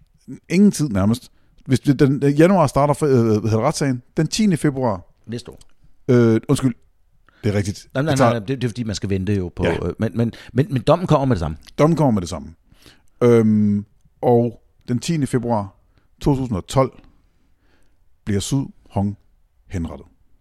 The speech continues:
Speaker 1: Og det er det. Der vides ikke mere.
Speaker 2: Og det er sådan en underlig, uforløst historie, ikke?
Speaker 1: Jo, fordi vi vil sindssygt, jeg vil egentlig
Speaker 2: Pas på dine briller.
Speaker 1: Ja,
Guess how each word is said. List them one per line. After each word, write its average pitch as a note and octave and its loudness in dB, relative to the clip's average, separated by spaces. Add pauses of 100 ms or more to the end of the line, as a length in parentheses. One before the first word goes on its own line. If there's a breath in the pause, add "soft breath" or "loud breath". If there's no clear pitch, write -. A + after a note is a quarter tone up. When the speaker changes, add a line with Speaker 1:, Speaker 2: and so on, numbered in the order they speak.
(1700)
Speaker 1:
Og G#2 -4
det C3 -2
er C3 0
det. A2 -8 (920)
Der G2+ -2
vides B2+ 0
ikke A2+ -8
mere. G2 -10 (1000 soft breath)
Speaker 2:
Og G#2 -2
det A2 -2
er G2+ -2
sådan A#2+ -6
en - -12
underlig, B2+ 0
uforløst B2 -4
historie, - -6
ikke? D#3 -12 (600 soft breath)
Speaker 1:
Jo, C#3+ 4
fordi A#2+ 2
vi A2+ 4
vil G#2 2
sindssygt, C#3+ 0
jeg A2 -2
vil C3 -2
egentlig C#3+ 0
Speaker 2:
Pas G3+ -2
på C#3+ -2
dine G#2+ -8
briller. G2+ -10
Speaker 1:
Ja, B2+ -8